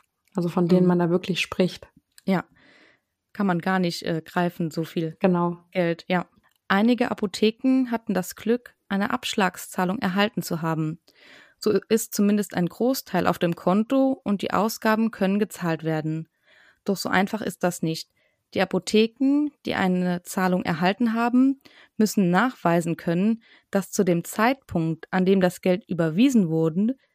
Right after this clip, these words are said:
Speaker 2: sie nichts von den Liquiditätsproblemen von A V P gewusst haben.
Speaker 1: Okay.
Speaker 2: Da, genau.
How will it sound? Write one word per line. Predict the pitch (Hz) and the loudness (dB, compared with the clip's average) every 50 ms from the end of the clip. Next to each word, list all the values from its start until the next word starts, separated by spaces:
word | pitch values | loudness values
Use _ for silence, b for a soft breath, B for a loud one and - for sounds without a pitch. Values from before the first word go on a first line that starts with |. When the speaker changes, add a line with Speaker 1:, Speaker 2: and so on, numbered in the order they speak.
| _ _ _ | _ _ _
Speaker 2:
sie | _ - 196 | _ 2 4
nichts | 190 196 226 277 311 - - - - - - - _ | 6 6 6 4 2 -2 -6 -14 -16 -16 -16 -18 _
von | _ - 254 247 | _ 0 2 4
den | 240 | 4
Liquiditätsproblemen | 226 247 247 - - 240 220 233 - - 311 320 - - _ - 165 - 170 170 170 190 220 233 - | 4 4 2 0 -2 0 0 0 0 0 -2 -2 -4 -6 _ -8 -4 0 2 2 2 2 0 -4 -6
von | - - 277 269 254 | -4 -2 -2 0 0
A | - 185 180 | 0 -2 -2
V | - 226 226 | 0 -2 -4
P | - - - 170 175 | -2 0 0 0 2
gewusst | 170 247 208 185 180 175 - - - | 2 0 0 0 0 -2 -2 -6 -6
haben. | - 170 156 156 156 156 160 - _ _ _ _ _ _ _ _ _ _ _ _ _ _ _ _ _ - _ _ _ _ _ _ - | -4 -4 -2 -2 -4 -6 -8 -10 _ _ _ _ _ _ _ _ _ _ _ _ _ _ _ _ _ -20 _ _ _ _ _ _ -4
Speaker 1:
Okay. | 175 - - - - - - 170 170 190 226 226 226 - - - _ _ _ _ _ _ _ _ b b b b b b b b b b b | -4 -4 -4 -4 -6 -4 -2 2 4 4 4 2 0 -6 -16 -20 _ _ _ _ _ _ _ _ b b b b b b b b b b b
Speaker 2:
Da, | - 190 | -2 -2
genau. | 180 - 196 180 180 160 156 151 | 0 2 2 4 4 4 2 0